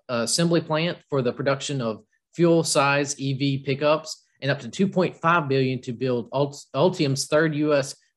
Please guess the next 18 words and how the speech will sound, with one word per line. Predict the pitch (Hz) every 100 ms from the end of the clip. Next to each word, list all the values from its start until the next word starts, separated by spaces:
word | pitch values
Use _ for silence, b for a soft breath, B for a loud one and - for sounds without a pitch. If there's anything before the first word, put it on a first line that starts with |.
| -
battery | 139 143 139
cell | - 143
plant | 139 147 151
in | 110
Lansing, | 110 117 123 - 113
Michigan. | 113 117 123 139 135 - _ _ _
The | -
projects | 156 151 -
combined | - 135 120 127 151 143
are |
expected | 120 - 135 117
to |
create | - 135 120 -
approximately | - 143 143 143 120
four | 104 135 139
thousand | 139 120 113 117
new | 110 104
jobs. | 95 82 80 - - -